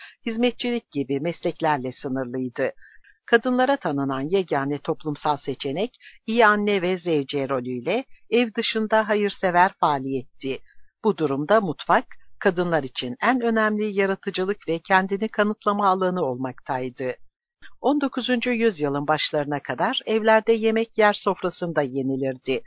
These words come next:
Konuklar büyük yer minderlerinde ve alçak taburelerde yer sofrasının etrafına dizilirdi. Dizlerinin üstüne makrina, makrama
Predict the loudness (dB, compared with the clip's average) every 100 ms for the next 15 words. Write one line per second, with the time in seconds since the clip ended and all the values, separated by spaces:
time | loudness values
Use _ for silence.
0 | -12 -20 _ _ 0 0 0 2 2 2
1 | 0 0 0 2 4 4 0 0 0 0
2 | 0 -2 -2 -2 2 2 2 2 2 0
3 | 0 0 2 0 0 -2 -2 -2 0 4
4 | 4 4 -6 -4 -8 -2 -2 -2 -2 0
5 | 0 0 -2 -2 -6 -8 -4 -4 -2 -6
6 | -6 _ _ _ -2 0 4 4 2 -2
7 | -6 -8 -2 0 2 2 0 -4 -4 -2
8 | -4 -4 -2 -2 0 -2 -2